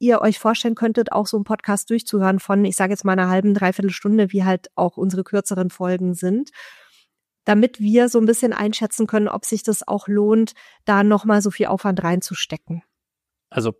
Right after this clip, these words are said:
Speaker 2: genau, ne, ist nicht das Ziel, dass jetzt jede Folge von K I gemacht wird, aber wir können eben damit auch mal anderssprachige Menschen unserem deutschsprachigen Publikum quasi
Speaker 1: Ja.
Speaker 2: näher bringen. Und das, das war eigentlich das, was ich sofort gesehen habe für mich.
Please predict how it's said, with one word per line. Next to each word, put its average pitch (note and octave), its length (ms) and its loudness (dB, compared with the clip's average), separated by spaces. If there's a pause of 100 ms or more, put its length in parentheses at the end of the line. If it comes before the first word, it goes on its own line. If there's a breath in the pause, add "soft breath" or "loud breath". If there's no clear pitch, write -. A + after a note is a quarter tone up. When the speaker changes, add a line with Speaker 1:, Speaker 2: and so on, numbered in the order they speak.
(100)
Speaker 2:
genau, G#2 280 0
ne, A#2+ 140 2
ist D3+ 180 -2
nicht A#2+ 240 -6
das A2 180 -2
Ziel, A2+ 200 0
dass A2 200 0
jetzt A2 200 -2
jede A2+ 180 0
Folge A#2 380 4
von A2 340 -2
K A2+ 160 -6
I A#2+ 160 -2
gemacht B2 400 0
wird, A#2+ 180 2
aber A2+ 440 0
wir A2 80 -2
können B2+ 320 -4
eben A#2+ 240 -4
damit A#2 340 -2
auch A2+ 220 0
mal A2+ 260 2 (320 loud breath)
anderssprachige B2 760 0
Menschen C3+ 680 -2
unserem A#2+ 380 -2
deutschsprachigen A#2+ 640 0
Publikum A#2+ 720 -2
quasi G2+ 320 2
Speaker 1:
Ja. A2 80 0
Speaker 2:
näher G#2+ 200 -2
bringen. A#2 280 -4
Und A2+ 100 -4
das, - 240 -6
das C3 240 2
war F3 80 4
eigentlich C3+ 220 2
das, - 200 0
was C#3 160 0
ich C#3 120 -6
sofort - 320 -2
gesehen C3 320 0
habe G#2+ 200 0
für - 140 -8
mich. B2+ 280 -2